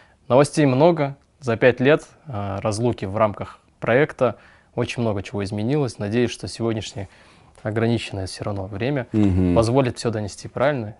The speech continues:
Speaker 1: что будет интересно, потому что формат длинных интервью — это же тоже такая штука, которая требует постоянной концентрации.
Speaker 2: Да.
Speaker 1: Поэтому будем стараться.
Speaker 2: Ну супер, ну ты готов?
Speaker 1: Готов.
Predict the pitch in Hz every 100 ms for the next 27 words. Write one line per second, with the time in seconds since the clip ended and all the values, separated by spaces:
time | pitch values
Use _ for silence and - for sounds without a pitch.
0 | - - 104 101 107 95 117 139 - 101
1 | - 107 95 - 104 101 - - _ _
2 | _ - 117 127 120 120 120 113 - 104
3 | 113 113 123 104 107 - 139 120 117 -
4 | 104 - 135 - - 110 101 - 110 98
5 | - - 113 - 117 104 104 107 - 101
6 | 120 156 - 110 _ - 87 82 80 -
7 | - - 113 - - _ _ _ - 135
8 | 156 151 - 113 95 - 143 95 98 131
9 | 127 135 101 - - 127 127 - 147